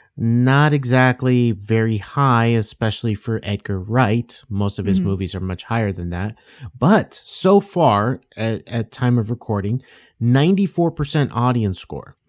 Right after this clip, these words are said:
Speaker 2: Oh.
Speaker 1: Which is
Speaker 2: Hmm.
Speaker 1: pretty high. But then again, there aren't that many audience score reviews yet as a time of recording, so that number could change by the time this episode comes out.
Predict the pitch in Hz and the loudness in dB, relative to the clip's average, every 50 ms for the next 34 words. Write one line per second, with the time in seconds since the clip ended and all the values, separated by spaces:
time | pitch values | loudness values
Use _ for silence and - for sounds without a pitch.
0 | _ _ _ _ _ _ _ - 220 233 254 190 233 185 156 131 123 117 - 131 | _ _ _ _ _ _ _ -8 -6 -6 -6 -6 -6 -6 -4 -2 -2 0 0 0
1 | 113 - 285 311 247 - 165 165 185 143 - - 120 - 175 160 131 107 107 117 | 0 0 -4 -4 -4 -2 0 0 0 -2 -2 -6 -4 -2 0 2 2 2 0 0
2 | 104 - - - 151 147 143 139 127 147 143 139 131 127 127 - _ _ _ - | 0 -2 0 2 4 4 4 4 4 4 4 4 4 2 0 -6 _ _ _ -6
3 | 110 110 95 123 135 139 131 151 135 113 123 127 127 131 127 120 120 123 123 127 | -4 -2 0 2 2 2 2 2 2 2 2 2 4 4 4 4 2 2 2 2
4 | 127 120 117 - - 131 123 117 117 110 98 104 101 101 98 90 92 85 87 95 | 2 0 0 -2 0 0 0 0 0 -2 -2 -2 -2 -2 -2 -4 -6 -6 -4 -2
5 | 113 123 - - - - - - - - 110 107 95 101 92 - 113 110 110 107 | -2 -2 -2 -4 -6 -16 -18 -16 -8 -6 -4 -4 -4 -6 -6 -6 -4 -2 -2 -2
6 | 101 92 92 87 - - 127 131 135 147 147 143 - 98 101 98 98 101 104 101 | -2 -4 -6 -8 -8 -4 -2 0 2 0 0 0 -2 -4 -2 -2 -2 -2 -2 -4
7 | 104 92 - - - 98 - - - 110 104 98 95 90 87 85 - - - - | -4 -8 -8 -8 -12 -10 -8 -6 -4 -4 -2 -2 -4 -4 -6 -10 -12 -18 -20 -10
8 | - - 113 104 110 101 - - 113 107 98 90 - 101 90 - 92 - 87 - | -6 -4 -2 -2 -2 -4 -4 -4 -4 -4 -4 -4 -6 -8 -10 -10 -10 -10 -10 -10
9 | 98 87 92 131 147 151 143 | -8 -4 0 0 2 2 0